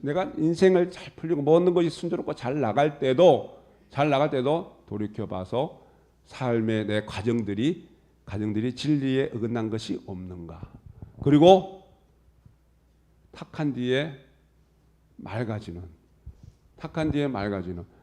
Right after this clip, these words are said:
내가, 아, 뭔가 이렇게 탁함이 있고, 뭔가 이렇게 막힘이 있고, 뭔가 이렇게 침체되는 게 있고, 시련이 있고, 고난이 있을 때는 오히려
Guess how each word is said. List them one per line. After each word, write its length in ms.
내가, 260
아, 580
뭔가 360
이렇게 220
탁함이 480
있고, 240
뭔가 380
이렇게 360
막힘이 520
있고, 180
뭔가 340
이렇게 340
침체되는 560
게 140
있고, 400
시련이 480
있고, 180
고난이 420
있을 220
때는 300
오히려 580